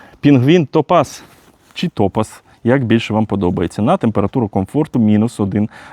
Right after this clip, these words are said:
градус. Прикольна така от штуковина, здоровенна. Звісно, ті люди, які полюбляють, е, маленькі, якісь такі прям суперкомпактні, то це, напевно, не для вас. Коштують вони нормально. Найдорожчі тут, здається, шість двісті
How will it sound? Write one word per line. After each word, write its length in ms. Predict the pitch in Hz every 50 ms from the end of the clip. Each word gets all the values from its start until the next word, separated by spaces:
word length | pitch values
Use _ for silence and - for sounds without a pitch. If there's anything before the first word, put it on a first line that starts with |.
| - -
градус. 440 | 95 107 98 87 87 90 92 -
Прикольна 480 | - - 139 151 - 113 101 92 90 90
така 200 | - 92 - 90
от 140 | 87 90 -
штуковина, 520 | - - 107 95 - 120 147 160 131 104
здоровенна. 500 | 92 - 110 104 101 104 95 85 - - 131 - - - - - -
Звісно, 340 | - 127 170 220 - - 135
ті 180 | 117 - 160 143
люди, 240 | 123 151 151 127 120
які 200 | 110 107 - 120
полюбляють, 640 | - 123 117 117 120 120 117 104 98 98 92 - -
е, 240 | 95 92 92 90 92
маленькі, 560 | 98 110 117 120 117 104 98 92 - - 92 87 87 90 87 87
якісь 540 | 90 92 98 92 - - 95 - - - -
такі 320 | - 92 - - 92 92
прям 340 | 85 - - 90 92 92 90 -
суперкомпактні, 880 | - - - 101 - - - - 131 131 - - 185 - - 107 92 - -
то 100 | 110 104
це, 160 | - - 156
напевно, 380 | 127 113 - 120 107 107 98
не 200 | 95 107 120 131
для 160 | 120 113 110 98
вас. 260 | 90 82 - - - - - - - - - - - - - - -
Коштують 420 | 196 190 - - 160 143 123 - 120
вони 200 | 123 120 113 107
нормально. 540 | 110 120 131 151 185 185 175 160 143 135 127 -
Найдорожчі 640 | 127 131 143 127 113 123 127 139 143 - - - 117
тут, 180 | - - 113 - _ _ _ _ _
здається, 520 | 117 113 107 110 117 123 123 113 - 120
шість 440 | - - - 117 101 - - - - -
двісті 500 | 104 98 113 113 - - - - 95